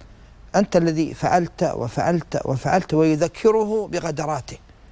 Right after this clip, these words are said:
ويذكره بذنوبه وينسيه سعة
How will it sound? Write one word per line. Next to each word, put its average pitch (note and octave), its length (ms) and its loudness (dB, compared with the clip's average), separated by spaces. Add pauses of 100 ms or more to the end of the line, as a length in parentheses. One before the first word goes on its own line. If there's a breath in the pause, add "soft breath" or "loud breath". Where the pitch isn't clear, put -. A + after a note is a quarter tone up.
(960 soft breath)
ويذكره G#3 960 2
بذنوبه E3+ 760 -2 (640 soft breath)
وينسيه B3+ 960 2 (800)
سعة - 380 -2